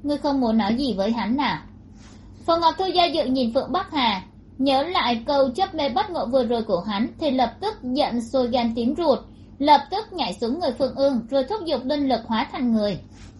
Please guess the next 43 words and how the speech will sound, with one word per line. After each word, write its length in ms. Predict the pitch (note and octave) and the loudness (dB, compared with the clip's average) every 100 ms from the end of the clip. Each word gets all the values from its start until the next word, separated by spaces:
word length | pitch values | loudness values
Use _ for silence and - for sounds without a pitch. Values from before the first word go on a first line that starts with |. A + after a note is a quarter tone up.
| - - - - | -20 -20 -20 -6
Áo 140 | A#3 B3+ | 0 6
bào 160 | D#4 A3+ | 6 4
trắng 260 | A3+ A3 C4 | -2 -2 0
muốt 200 | D#4+ F4 | -2 -4
tung 240 | C#4+ C4 | -4 0
bay, 260 | B3 A#3+ F#3 - | 2 2 0 -4
tầng 180 | B3+ A3+ | -2 0
tầng 220 | A3+ G3 | -2 -2
lớp 220 | A3 C4+ | -4 -4
lớp 220 | C4 D4+ | -4 -4
rơi 160 | A#3+ A#3 | -4 -4
xuống. 340 | A3 G3+ G3 C#4 - - - - - - - - - - - - - - | -2 0 0 -2 -10 -20 -20 -20 -20 -20 -20 -20 -20 -20 -20 -20 -20 -2
Mái 260 | C#4+ D4 - | 4 4 4
tóc 140 | G#4+ A4 | 2 2
trắng 280 | F4 G#4 G#4 | 0 0 -2
của 160 | F4+ - | -4 -2
Phù 100 | F#4 | -2
Ngọc 220 | C#4+ C4 A3+ | 0 -2 0
Thu 140 | C#4+ | 0
rối 180 | C4 C4 | 2 0
tung, 340 | C#4 C#4 C4 - | 0 -2 -2 -4
khuôn 220 | - G4 | -6 -4
mặt 180 | F#4 C4 G#3+ | -2 -2 -4
diễm 200 | A#3 D4 | -4 -2
lệ 160 | C#4 | -2
bức 200 | C4 F#4+ | -2 -4
người, 320 | C#4 B3+ G#3+ F#3+ - | -4 -2 -2 -4 -8
y 100 | F4+ | -6
ngồi 280 | F#4 E4 C4 | -4 -2 0
trong 180 | D4 E4 | -2 -2
lòng 160 | D4+ A#3 | 0 0
Phượng 180 | C4 A#3 | 0 2
Ương 240 | C#4 C#4 A#3 | 2 2 2
tìm 160 | B3+ A#3 | 2 2
một 100 | A3+ B3 | 0 0
tư 120 | A#3+ | 0
thế 200 | A#3 G3 | 0 -2
thoải 160 | F#3 E3+ | -2 -2
mái. 360 | F#3 F#3 A3+ - - - - - - | -2 0 -2 -4 -16 -20 -20 -12 0
"Phượng 180 | D4 | 0
Ương, 340 | - C#4+ C#4+ D4+ - - - | 4 2 4 -2 -8 -20 -4
bà 240 | G#3+ F#3+ | 0 0
chấm." 440 | E3+ - F#3 F#3 | 0 0 0 2